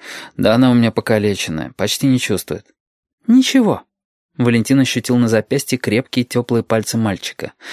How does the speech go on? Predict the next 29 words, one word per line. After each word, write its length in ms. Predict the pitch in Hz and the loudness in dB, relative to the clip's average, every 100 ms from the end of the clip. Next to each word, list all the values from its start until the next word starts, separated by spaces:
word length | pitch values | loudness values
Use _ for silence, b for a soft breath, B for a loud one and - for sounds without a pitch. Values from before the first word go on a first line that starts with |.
| B B | B B
От 200 | 110 107 | -4 -2
них 260 | 127 139 - | -2 -4 -2
побежал 420 | 110 107 107 123 | 0 2 2 0
по 160 | - 98 | -2 -4
коже, 380 | - 110 98 | -2 -2 -2
по 200 | - 90 | -4 -4
мышцам 440 | 95 120 - 95 90 | 0 -2 -2 -6 -6
слабый 440 | - 104 113 113 | -2 0 0 0
щекочущий 640 | - - 107 101 101 - | -4 -4 -4 -4 -4 -8
ток. 380 | - 95 - - _ _ _ _ _ _ _ _ _ _ - | -4 -4 -4 -12 _ _ _ _ _ _ _ _ _ _ -4
"Это 320 | 147 156 175 | -4 -2 -4
было 460 | 151 175 180 170 - _ _ 139 | -2 2 2 0 -4 _ _ -2
в 120 | 135 | 0
ночном", — 680 | 160 - - 170 127 98 _ _ _ | 0 0 0 2 0 -2 _ _ _
сказал 400 | - 113 107 104 | -4 0 2 2
Юрик. 440 | 101 104 98 - _ B B B B B | 2 0 -2 -8 _ B B B B B
"Мы 220 | 151 170 | -2 0
с 100 | - | 2
ребятами 640 | 175 156 160 165 165 151 - | 0 2 0 2 2 0 0
коней 380 | 175 175 170 | 0 2 2
пасли". 480 | - 101 - - - _ _ _ _ _ _ _ _ _ _ _ _ - | 0 -4 -6 -8 -12 _ _ _ _ _ _ _ _ _ _ _ _ 0
И 100 | 117 | 2
Валентин 540 | 110 110 107 - 135 | 2 2 0 0 0
увидел 360 | 123 120 131 120 | 2 0 0 0
вдруг 320 | 113 127 - | 0 -2 0
ночную 400 | 113 - 131 120 | -2 -2 0 0
степь, 380 | - - 117 - _ B B B | -2 -4 -4 -6 _ B B B
оранжевый 640 | B 117 143 127 120 120 110 | B 0 0 2 2 2 0
огонь, 400 | 104 117 120 | 0 0 -2